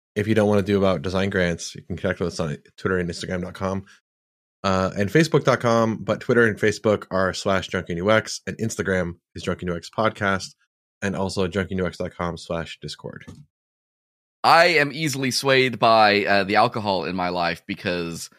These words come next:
Speaker 2: I am, uh, poorly maintained in my,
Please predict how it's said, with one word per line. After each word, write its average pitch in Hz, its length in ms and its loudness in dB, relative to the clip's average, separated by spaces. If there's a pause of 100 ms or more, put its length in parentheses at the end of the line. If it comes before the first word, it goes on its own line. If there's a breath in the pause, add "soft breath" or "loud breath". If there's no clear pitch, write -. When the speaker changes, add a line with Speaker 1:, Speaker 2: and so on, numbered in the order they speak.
(420 soft breath)
Speaker 2:
I 156 220 6
am, 85 640 -2 (140)
uh, 87 260 -4 (340)
poorly 104 760 -2
maintained 95 800 -4
in 90 220 -6
my, 85 460 -4